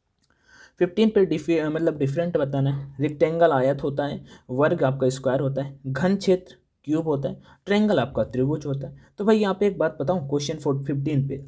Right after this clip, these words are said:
I think आपने इसे देखते ही कर लिया होगा। आपका क्यूब का पता होगा, क्यूब आपका टू डायमेंशनल फिगर होता है। So definitely इसका राइट आंसर ऑप्शन नंबर सी हो जाएगा।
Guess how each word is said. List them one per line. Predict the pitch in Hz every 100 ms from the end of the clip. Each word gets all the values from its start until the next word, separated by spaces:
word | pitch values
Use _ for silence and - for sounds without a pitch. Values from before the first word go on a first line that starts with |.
| -
I | 170
think | 175 156
आपने | 151 165
इसे | 160
देखते | 135 120 - 147
ही |
कर | 139 113
लिया | 104 92
होगा। | - - - - - - -
आपका | 202 226
क्यूब | 220 220 214
का | 220
पता | 190 190 208
होगा, | 190
क्यूब | 190 180 196
आपका | 185 - 180
टू | 190 185
डायमेंशनल | 170 165 156 165 170
फिगर | 151 143 151
होता | 139 143
है। | 143 - -
So | 151
definitely | 139 135 170 151 147
इसका | 143 139
राइट | 123 117 120
आंसर | 120 123
ऑप्शन | 113 - 123
नंबर | 110 151 - -
सी | - 156 123
हो | 113
जाएगा। | 101 87 82